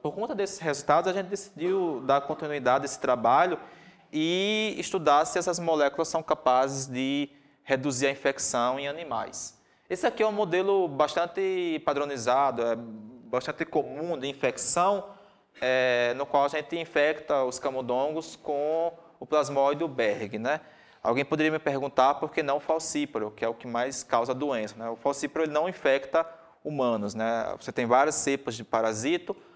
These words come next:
algumas infectam primatas, outros apenas roedores, e algumas que infectam os humanos.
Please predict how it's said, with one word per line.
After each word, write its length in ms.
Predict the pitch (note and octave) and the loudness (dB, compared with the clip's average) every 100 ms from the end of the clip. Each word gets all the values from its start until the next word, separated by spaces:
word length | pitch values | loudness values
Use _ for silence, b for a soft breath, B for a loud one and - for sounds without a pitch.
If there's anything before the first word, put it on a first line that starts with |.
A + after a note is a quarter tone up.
| B | B
algumas 420 | A#2 A#2 C3+ C#3+ | -4 -2 -2 -2
infectam 500 | C3+ - A#2+ - A#2 | -4 -2 -2 -2 -8
primatas, 760 | A#2 - A#2 C3 D#3+ E3+ D3 A#2 | -6 -6 2 6 6 4 0 0
outros 360 | B2 B2 - - | -2 -2 -8 -10
apenas 320 | - - B2+ A#2+ | -10 -6 -6 -6
roedores, 800 | B2+ A2+ A#2 C3+ E3+ G3 - b b b b b | -4 -2 0 0 0 -2 -6 b b b b b
e 160 | - B2+ | -6 0
algumas 420 | B2+ B2 C3 C#3+ | 0 0 -6 -8
que 100 | - | -12
infectam 500 | D#3 C3+ B2+ D3+ D3+ | -6 -4 -4 -4 -4
os 120 | D3+ | -2
humanos. 600 | E3 D#3+ A#2+ G#2 G2+ - | -2 2 2 0 -4 -12